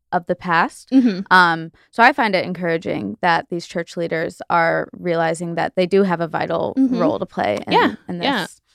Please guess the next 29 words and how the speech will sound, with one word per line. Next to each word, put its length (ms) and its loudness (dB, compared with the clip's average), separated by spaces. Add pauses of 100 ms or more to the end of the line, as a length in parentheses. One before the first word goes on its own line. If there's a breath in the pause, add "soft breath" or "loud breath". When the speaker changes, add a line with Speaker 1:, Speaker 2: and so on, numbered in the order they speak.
(140)
Speaker 2:
That 160 2
is, 260 0
and 480 0
you're 140 4
absolutely 300 0
right, 140 0
Ashley, 220 -2
because 200 2
I 80 6
think 220 2
one 140 4
of 60 4
the 80 2
things 240 -4
that 100 -4
I've, 260 -4 (280 soft breath)
like, 200 4
speaking 380 0
to 100 -2
activists 560 -2
for 240 -2 (200)
research 420 0
I've 140 0
done, 260 2 (300 soft breath)
they're 160 6
just 220 0
like, 200 0
you 80 2
know 240 2